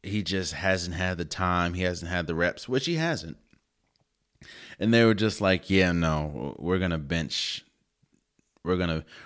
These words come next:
we're gonna bench the, the first, first round pick just, what, two years ago." Uh, we're gonna bench him.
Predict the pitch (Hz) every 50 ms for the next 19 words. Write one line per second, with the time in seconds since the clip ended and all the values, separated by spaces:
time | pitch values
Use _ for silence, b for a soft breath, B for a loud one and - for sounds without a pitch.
0 | B B - 104 104 101 98 92 80 78 101 98 87 87 - - - - 80 82
1 | 82 82 78 76 69 60 64 65 76 78 76 78 80 80 78 - - - 101 104
2 | 98 87 - - - - - - - - 104 107 98 98 98 98 98 98 98 95
3 | 85 - 90 85 80 73 - - _ _ _ b b b b b b b b b
4 | b b b b b b _ _ _ _ _ _ _ - - 95 87 82 - 92
5 | 85 67 - - _ - - - 104 101 98 92 90 85 80 78 78 73 76 73
6 | 73 76 73 71 71 b b b b b b b b b b _ _ - - 58
7 | 55 52 50 - - - _ - _ _ - 67 85 92 90 85 78 71 95 98
8 | 110 117 - - 113 117 104 85 78 76 78